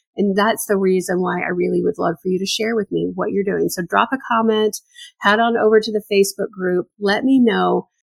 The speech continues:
what type of adoption profile you're using and how I can help you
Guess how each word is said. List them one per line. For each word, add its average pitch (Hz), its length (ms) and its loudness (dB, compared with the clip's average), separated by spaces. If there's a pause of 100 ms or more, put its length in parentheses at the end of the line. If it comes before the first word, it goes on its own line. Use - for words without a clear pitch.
(100)
what 202 400 4
type 214 300 -2
of 214 100 -2
adoption 196 400 0
profile 190 440 -2
you're 175 200 0
using 220 640 0 (100)
and 190 100 -2
how 214 320 -4
I 196 160 -4
can 180 240 -4
help 170 240 -6
you 285 400 -2